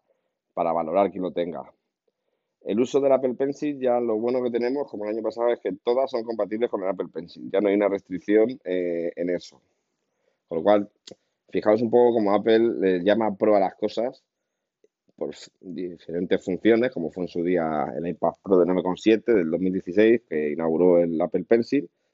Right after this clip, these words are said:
Era una función pro, que solo tenía ese iPad, pero con el tiempo, si os fijáis, Apple dota las funciones pro a, a los demás. Y en este caso, el Apple Pencil es, es compatible con todos, pero tanto el iPad de entrada como el iPad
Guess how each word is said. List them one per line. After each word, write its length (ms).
Era 240
una 120
función 380
pro, 180
que 100
solo 160
tenía 460
ese 280
iPad, 340
pero 280
con 160
el 160
tiempo, 340
si 120
os 80
fijáis, 460
Apple 380
dota 540
las 160
funciones 380
pro 240
a, 320
a 120
los 140
demás. 300
Y 80
en 80
este 160
caso, 300
el 80
Apple 240
Pencil 440
es, 300
es 200
compatible 460
con 160
todos, 300
pero 360
tanto 320
el 120
iPad 240
de 60
entrada 380
como 220
el 80
iPad 540